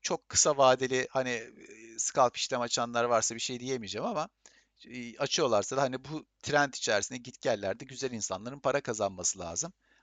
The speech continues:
Ama öbür taraftan hani orta ölçekli baktığımızda Bitcoin, e, gayet pozitif. Altcoin'ler için bence biraz tamam ezildik mezildik ama bunun acısını çok güzel çıkaracağımıza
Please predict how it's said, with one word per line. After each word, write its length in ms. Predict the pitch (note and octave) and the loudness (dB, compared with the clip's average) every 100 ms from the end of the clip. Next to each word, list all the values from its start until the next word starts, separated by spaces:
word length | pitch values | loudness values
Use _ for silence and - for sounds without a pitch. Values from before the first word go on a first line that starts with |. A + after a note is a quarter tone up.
| _ | _
Ama 200 | B2+ A#2+ | -2 0
öbür 180 | C#3 E3+ | 0 0
taraftan 480 | D3+ A2+ - F3+ F#3 - _ _ | 2 2 2 0 -2 -8 _ _
hani 140 | A#2+ B2+ | -4 2
orta 300 | C#3+ C#3 G3 | 2 6 4
ölçekli 360 | D#3 D3 - | 4 -2 4
baktığımızda 540 | D#3 C#3+ C3 A2+ D3 - | 4 4 0 -6 -8 -10
Bitcoin, 440 | - - A#2+ G3+ _ _ _ _ _ - | -8 -2 -2 -4 _ _ _ _ _ -6
e, 520 | A#2 A2+ A2 A2 A#2 B2 - _ _ _ _ | -2 -2 -2 -4 -8 -14 -20 _ _ _ _
gayet 440 | F3+ F#3 C3 - - | 8 8 8 0 -6
pozitif. 560 | D#3 C3+ - D3+ - _ _ _ _ | -2 -2 -2 -6 -14 _ _ _ _
Altcoin'ler 600 | D#3 D#3+ - E3 D#3 D3+ | 6 6 4 -2 0 -2
için 340 | C#3 D3 C#3+ D3 | -2 -6 0 4
bence 480 | C#3 A#2+ C3+ C3+ - _ _ _ _ - | 4 4 0 -2 -6 _ _ _ _ -2
biraz 260 | A3 D#3+ - | 4 4 6
tamam 220 | D3+ B2 | 4 4
ezildik 440 | C#3+ C3+ D3+ D3 | -2 -4 -8 -10
mezildik 380 | C3+ C3+ C#3 - | -8 -8 -8 0
ama 180 | D#3+ A#2 | 0 0
bunun 180 | C#3+ C3+ | -4 -2
acısını 360 | C3+ - D3+ | 0 0 0
çok 200 | - D#3+ | -4 -6
güzel 220 | C#3 B2+ C3 | -4 -2 0
çıkaracağımıza 840 | - D3 A2+ G#2+ G2+ G#2+ F3+ | 0 0 0 0 -2 -2 0